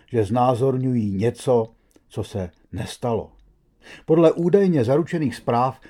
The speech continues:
se prý navíc nedávno jakási skupinka studentů rozhodla potají dokonale chemicky vycídit psisko z levého reliéfu,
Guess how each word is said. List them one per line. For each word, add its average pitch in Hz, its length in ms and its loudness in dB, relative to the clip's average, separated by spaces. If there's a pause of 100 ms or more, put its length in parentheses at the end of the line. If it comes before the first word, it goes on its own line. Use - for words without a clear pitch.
se 165 180 -4
prý 123 220 -2
navíc 135 460 -4
nedávno 147 460 0
jakási 131 540 -4
skupinka 147 600 -6
studentů 143 600 -4
rozhodla 110 600 -2 (500)
potají 165 600 0
dokonale 170 640 -2
chemicky 143 560 -2
vycídit 135 600 -6 (100)
psisko 123 580 -6 (340)
z 107 160 -8
levého 135 420 0
reliéfu, 131 580 -2